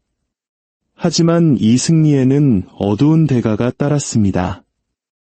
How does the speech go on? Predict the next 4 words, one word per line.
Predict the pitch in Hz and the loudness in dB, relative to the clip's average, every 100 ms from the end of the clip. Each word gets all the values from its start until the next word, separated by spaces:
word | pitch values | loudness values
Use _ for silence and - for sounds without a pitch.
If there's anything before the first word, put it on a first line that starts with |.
| _ | _
민주주의와 | - 110 120 131 151 160 151 143 143 143 110 | -2 0 2 0 0 2 2 2 0 -2 -4
금융 | - 117 139 156 | -2 0 2 0
사이의 | 151 147 143 147 | 0 0 2 0
경계가 | 139 113 110 104 101 113 117 101 | 0 0 0 0 -2 -2 -2 -4